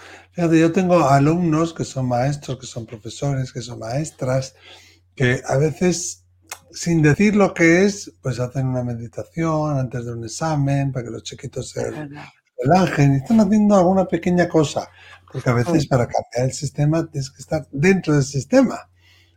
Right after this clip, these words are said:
Speaker 1: ¿no?
Speaker 2: Ya.
Speaker 1: Pero creo que es, hay que hacer más y se puede hacer mucho más.
Speaker 2: Y si ahora ya lo verás, Miquel, conforme se vaya despertando cada vez más la humanidad.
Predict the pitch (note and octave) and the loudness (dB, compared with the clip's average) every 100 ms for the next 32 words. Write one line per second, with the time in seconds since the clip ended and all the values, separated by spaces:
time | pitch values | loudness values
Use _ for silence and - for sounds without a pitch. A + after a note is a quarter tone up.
0 | _ C#3 F3 A3 _ - - _ - - | _ -4 -4 -4 _ -20 -20 _ -10 0
1 | D#3+ D#3 C#3+ C3+ B2+ B2 A#2+ - A#2+ - | 6 6 6 4 2 0 -4 -8 -10 -6
2 | A#2 - - A#2 - A2 B2 A2+ G#2 A2 | -6 -8 -12 -10 -8 -8 -6 -6 -6 -8
3 | - - - - G#2 - A#2 A2+ A2 - | -10 -14 -16 -16 -16 -14 -14 -12 -14 -16
4 | G2+ G#2+ - - - _ - F#3 - B2+ | -12 -12 -12 -14 -18 _ -4 -2 0 2
5 | C#3 C3+ C3 C3+ C#3+ C#3+ C#3 C#3+ C#3+ C#3 | 4 2 2 0 0 -2 -4 -2 -2 -2
6 | C3+ B2+ D3 _ _ - F3+ E3+ D3+ C#3+ | -4 -6 -10 _ _ -6 -4 -2 -2 -2
7 | C#3+ C3+ C#3+ D#3 D#3+ E3 D#3+ D#3 E3 E3+ | -2 0 4 4 2 0 -2 0 0 0
8 | D#3+ D#3+ D#3+ D3+ D#3 D#3 D3+ D3 D3 D3 | -2 0 0 0 -2 0 -2 -2 0 0
9 | C#3 C3+ | 0 -2